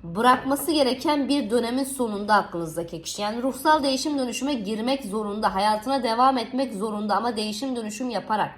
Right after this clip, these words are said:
Çünkü hazır yani artık hayallerini gerçekleştirmek için hazır. Kabiliyetleri var. E, sistem zaten diyor sana yola çık. Yıkman gerekeni yık. Ben sana yeni zaten başlangıçlar yapman için o gücü vereceğim diyor. Gerek maddi gerek manevi gücü zaten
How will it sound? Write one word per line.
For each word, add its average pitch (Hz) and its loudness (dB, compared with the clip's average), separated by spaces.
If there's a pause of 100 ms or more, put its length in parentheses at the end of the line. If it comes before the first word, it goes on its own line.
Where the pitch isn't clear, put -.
(640)
Çünkü 349 0
hazır 285 4
yani 226 4
artık 220 0
hayallerini 247 0
gerçekleştirmek 269 -2
için 262 -4
hazır. 254 2 (580)
Kabiliyetleri 214 2
var. 269 6
E, 190 2
sistem 269 0
zaten 277 4
diyor 294 -2
sana 233 -6
yola 240 -2
çık. 403 -4 (200)
Yıkman 254 0
gerekeni 233 -4
yık. - -2
Ben 247 2
sana 254 -2
yeni 254 0
zaten 254 0
başlangıçlar 214 -4
yapman 240 -4
için 254 -10
o 220 -6
gücü 202 -6
vereceğim 196 -2
diyor. 147 -6 (580)
Gerek 214 0
maddi 214 -2
gerek 233 -2
manevi 226 -4
gücü 247 -8
zaten 262 0